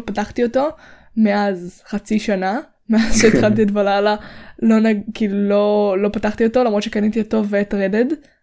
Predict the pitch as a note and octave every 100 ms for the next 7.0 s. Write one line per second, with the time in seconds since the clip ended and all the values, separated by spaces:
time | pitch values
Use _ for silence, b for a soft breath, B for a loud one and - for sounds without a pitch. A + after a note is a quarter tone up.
0 | _ A3 G3 F#3+ G#3 A3+ B3+ C4+ D4+ A#3+
1 | G3 G#3 G3 G3+ A#3 A#3+ C4 E4+ b b
2 | b b b b - A3 G#3 G3+ G3+ G#3
3 | - G#3+ A3+ G#3 F#3 - - - _ _
4 | _ _ _ _ _ _ _ _ G#3 G#3
5 | G3 A3 A#3 - G3+ G3 F#3 - _ _
6 | b b b b b b - A3+ A3